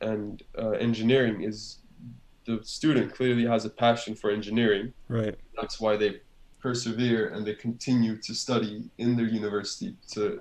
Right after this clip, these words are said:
Speaker 1: eventually get it to their end goal.
Speaker 2: Yeah.
Speaker 1: But the theory and all the stuff they're learning, you know, energizes them as well.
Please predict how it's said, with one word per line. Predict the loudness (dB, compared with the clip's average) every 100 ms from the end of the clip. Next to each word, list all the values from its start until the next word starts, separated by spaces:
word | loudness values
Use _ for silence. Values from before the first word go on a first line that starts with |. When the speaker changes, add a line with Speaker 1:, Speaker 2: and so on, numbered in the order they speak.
| -4
Speaker 1:
eventually | -2 -2 -2 -2
get | -2
it | -2
to | -4
their | 0
end | 2 2
goal. | 0 -6 -10 -6
Speaker 2:
Yeah. | 0 0 0 -10 _ -16 -16 0
Speaker 1:
But | 2 2 -2 -8 -10 -14 -16 -16 -16 -12 -4
the | -2
theory | -2 6 8 8 6 4 2 -2
and | 2
all | 2
the | 2
stuff | 0 0 0
they're | 0
learning, | 2 8 8 8 4 -2 -8 -16 -2
you | 0
know, | 0 -2 -10 -16 -8 2
energizes | 6 6 6 4 2 -2 0
them | 0 0
as | 0 4
well. | 4 4